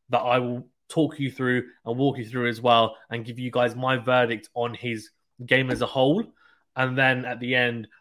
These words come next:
I'll talk about what that means in the whole scheme of things. So let's get into this. Before we do, though, remember to hit that like button and subscribe if you are new. Also, leave a rating or review if you are listening or watching on a podcast platform. We really do appreciate it.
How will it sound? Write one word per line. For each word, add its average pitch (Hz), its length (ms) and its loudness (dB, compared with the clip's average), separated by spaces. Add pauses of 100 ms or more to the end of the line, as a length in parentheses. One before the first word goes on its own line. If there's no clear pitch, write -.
(120)
I'll 123 140 0
talk - 300 -4
about 127 160 2
what 131 160 -4
that 117 200 -6
means 120 540 -10 (300)
in 117 100 -10
the 113 60 -8
whole 120 160 0
scheme 120 280 -10
of 104 140 -10
things. 90 380 -16 (880)
So 143 400 8 (300)
let's 202 200 6
get 170 160 4
into 151 200 2
this. 110 120 -2 (260)
Before 160 220 4
we 147 100 8
do, 151 140 6
though, 147 100 8
remember 151 260 4
to 143 40 -4
hit 147 60 -4
that 131 160 4
like 139 260 0
button 135 220 2
and 123 140 -2
subscribe 123 560 0
if 120 160 -10
you 127 120 2
are 117 100 2
new. 117 240 -4
Also, 127 380 0
leave 117 260 -4
a 113 60 2
rating 117 400 -2
or 117 200 -4
review 107 340 -2 (320)
if - 140 -14
you 120 180 2
are 113 180 6 (200)
listening 131 520 -2
or 117 180 0
watching 120 320 -2
on 113 100 0
a 107 60 -2
podcast 107 540 -6
platform. 113 340 -4
We 113 140 -2
really 113 260 -2
do 110 220 -2
appreciate 110 640 -2
it. 101 140 -6